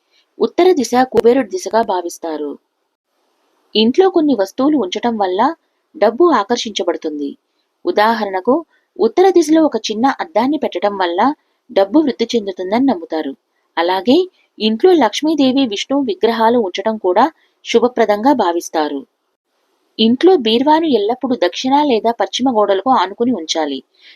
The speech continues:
తద్వారా అది ఉత్తర లేదా తూర్పు దిశకు తెరుచుకుంటుంది. అలాగే, పచ్చకరుపు, రాళ్ల ఉప్పు, నల్ల ఉప్పు, ఈ మూడింటిని కలిపి శనివారం రాత్రి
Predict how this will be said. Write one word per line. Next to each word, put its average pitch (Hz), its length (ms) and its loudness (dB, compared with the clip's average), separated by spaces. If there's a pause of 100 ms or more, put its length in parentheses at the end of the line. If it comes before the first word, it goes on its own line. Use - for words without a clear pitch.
(160)
తద్వారా 196 480 2
అది 285 200 -2
ఉత్తర 262 440 0
లేదా 240 260 2
తూర్పు 233 320 -4
దిశకు - 320 -8
తెరుచుకుంటుంది. 160 800 -4 (1160)
అలాగే, 214 500 2
పచ్చకరుపు, 285 1000 0
రాళ్ల 214 400 2
ఉప్పు, 247 400 -4
నల్ల 208 320 -2
ఉప్పు, 214 440 -4 (420)
ఈ 226 180 0
మూడింటిని 254 560 2
కలిపి 240 540 -2 (300)
శనివారం 311 640 2
రాత్రి 214 360 -2